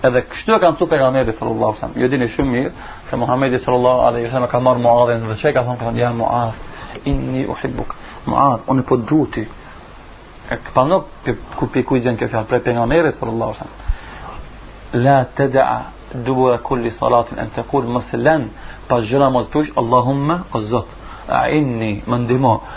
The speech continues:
"ala dhikrika", të përmendi, "wa shukrika", që të falendroj, "wa husni ibadatika", edhe mirë të adhuroj. Domthon, lutja Allahut: "O Zot, më mundëso të të falendroj për dhunti që më jep." Se unë vet nuk mundem,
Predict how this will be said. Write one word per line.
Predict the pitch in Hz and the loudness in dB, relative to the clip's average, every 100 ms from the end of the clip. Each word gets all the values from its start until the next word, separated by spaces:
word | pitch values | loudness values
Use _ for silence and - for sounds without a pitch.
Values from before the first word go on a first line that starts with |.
| - | -2
"ala | 127 127 127 120 | 2 4 4 4
dhikrika", | 131 165 143 123 | 4 2 0 -4
të | - | 0
përmendi, | 131 131 165 139 107 - - | 0 2 2 2 0 -6 -2
"wa | 123 160 | 4 4
shukrika", | - 208 208 123 113 110 110 - - - | 4 0 2 0 -2 -4 -8 -14 -16 -2
që | 147 | 0
të | |
falendroj, | - 156 160 175 180 113 - - - - - - - - - | 4 4 4 4 4 2 -6 -20 -20 -20 -20 -20 -20 -20 0
"wa | 143 - | 2 4
husni | 170 - 143 | 0 0 0
ibadatika", | 135 131 139 127 123 131 | 2 4 4 2 -2 0
edhe | 127 117 | 0 0
mirë | 117 151 113 - | 2 2 2 -2
të | 107 | -6
adhuroj. | 107 113 - - - - - - - - | -6 -8 -10 -12 -18 -20 -20 -20 -8 0
Domthon, | 127 143 180 - 127 | 4 4 2 -2 2
lutja | 156 175 | 2 6
Allahut: | 156 170 190 | 4 4 4
"O | 143 | 2
Zot, | 131 151 | 2 2
më | 151 | 2
mundëso | 143 135 190 | 0 2 0
të | 156 | 2
të | 151 | 0
falendroj | 151 147 151 190 170 | 2 2 4 4 4
për | 165 143 | 4 2
dhunti | 156 147 190 190 | 2 2 0 2
që | 175 | 2
më | 165 180 | 2 2
jep." | 170 - - - - - - - - - - - | 0 -4 -20 -20 -20 -20 -20 -20 -20 -20 -12 0
Se | |
unë | 147 214 196 | 4 6 6
vet | 196 147 | 4 4
nuk | 147 139 - | 2 -2 0
mundem, | 127 165 202 143 113 104 | 2 4 6 4 0 -4